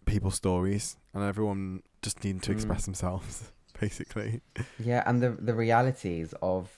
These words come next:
Speaker 2: what we go through every day. Just every individual has this story that's brought them to where they are.
Speaker 1: Yeah.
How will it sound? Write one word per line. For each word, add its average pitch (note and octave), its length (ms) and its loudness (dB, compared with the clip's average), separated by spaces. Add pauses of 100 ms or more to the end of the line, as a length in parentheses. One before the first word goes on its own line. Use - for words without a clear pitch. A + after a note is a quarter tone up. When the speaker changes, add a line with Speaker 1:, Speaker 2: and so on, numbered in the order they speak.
(180)
Speaker 2:
what F#2 240 -2 (100)
we G2+ 220 -6
go F#2+ 240 4
through E2+ 320 -4
every F2 320 -4
day. D#2+ 460 0
Just G2 260 -4
every G2+ 320 0
individual F#2+ 520 -2
has F2 260 -2
this F2 200 -10
story G2+ 640 0
that's C#2+ 220 -4
brought - 320 -4
them D#2 140 -6
to F2+ 120 -8
where E2+ 220 0
they E2 180 0
are. D#2+ 500 2
Speaker 1:
Yeah. F#2+ 80 -6